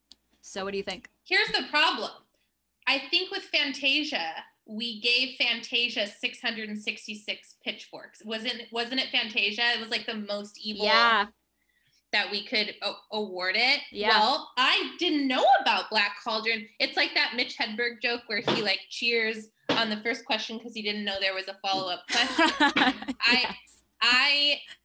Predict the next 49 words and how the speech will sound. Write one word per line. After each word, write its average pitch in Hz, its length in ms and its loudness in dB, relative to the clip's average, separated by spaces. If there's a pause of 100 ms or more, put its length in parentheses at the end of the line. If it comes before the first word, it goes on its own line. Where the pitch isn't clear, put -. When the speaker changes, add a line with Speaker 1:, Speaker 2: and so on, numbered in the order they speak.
Speaker 2:
didn't 262 720 0
know 240 420 2
there 220 160 -2
was 233 140 -4
gonna 220 240 -4
be 214 140 -6
a 208 60 -2
more 208 340 -6 (160)
satanic 214 540 0 (520)
Disney 349 260 -2
movie, 226 300 -4
so 269 120 -6
I 247 100 2
gave 247 180 -2
six - 440 -4
hundred 349 240 0
and 285 100 -10
sixty-six - 720 -8
pitchforks - 640 -14
to 196 60 -6 (360)
Fantasia. 226 440 -4 (240)
I 233 120 4
don't, 427 200 -2 (100)
what 247 220 -4
do 320 120 -2
we 311 100 -2
even, 277 480 -4 (100)
what 226 180 -4
do 240 100 -4
we, 233 240 -10 (220)
what 196 180 -12
do 190 60 -12
we 214 80 -10
do? 302 140 -8 (340)
Speaker 1:
Well, 330 280 4
the 330 300 2
thing 381 220 0
is 330 220 2
that 262 180 2
Fantasia 262 480 0
was 233 220 0
the 208 100 -2
first 254 320 -2
episode 214 340 -4
that 185 140 -6
we 190 100 -8
did, 185 420 0
and 214 240 -6
so 202 640 0